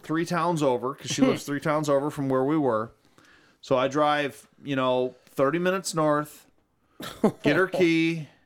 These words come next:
Speaker 1: come back with her spare key, fires at the car, you know, drive home, all this and that. Only for the next day for her daughter to go, "Well, why didn't you just activate your tile?" And she's like, "My what?"
Speaker 2: <laughs>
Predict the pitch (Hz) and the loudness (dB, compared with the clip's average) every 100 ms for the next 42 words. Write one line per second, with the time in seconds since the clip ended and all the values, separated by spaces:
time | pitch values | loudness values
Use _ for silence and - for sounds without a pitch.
0 | _ _ _ - 139 147 143 143 143 139 | _ _ _ -2 -2 0 0 2 2 0
1 | 156 - - - _ _ _ _ _ _ | -2 -8 -20 -20 _ _ _ _ _ _
2 | _ _ - 131 120 - 131 151 156 156 | _ _ -4 -2 -2 0 0 0 0 0
3 | 147 151 151 151 - _ _ _ _ _ | 0 -2 -4 -8 -18 _ _ _ _ _
4 | _ _ _ _ _ _ - 139 131 147 | _ _ _ _ _ _ 0 0 0 -8
5 | - 160 147 143 143 143 143 _ _ _ | -6 -2 -2 -2 -2 -4 -10 _ _ _
6 | _ - 117 120 120 123 - 110 120 123 | _ -10 -6 -2 -2 -2 -6 -8 -4 -2
7 | 139 127 127 120 123 123 123 170 160 143 | -2 -2 -2 -2 -2 -4 -4 -2 0 -2
8 | - _ _ _ _ _ _ _ _ - | -8 _ _ _ _ _ _ _ _ -2
9 | 180 202 180 156 151 160 147 160 160 156 | 0 -2 -4 -2 -2 -2 -2 -2 0 -2
10 | 143 143 131 147 175 160 135 135 131 123 | -4 -4 -2 -2 -2 -4 -2 0 0 0
11 | 120 117 135 185 240 220 190 160 - 151 | -4 -2 -2 -2 -4 -6 -6 -6 -6 -4
12 | 151 - 151 156 110 120 - 165 151 95 | -4 -4 -4 -4 -4 -10 -4 -4 -4 -6
13 | 57 - 120 113 - 135 123 117 110 233 | -12 -10 -8 -6 -6 -4 -2 -2 0 0
14 | 113 117 135 175 190 - | 0 2 2 2 -2 -8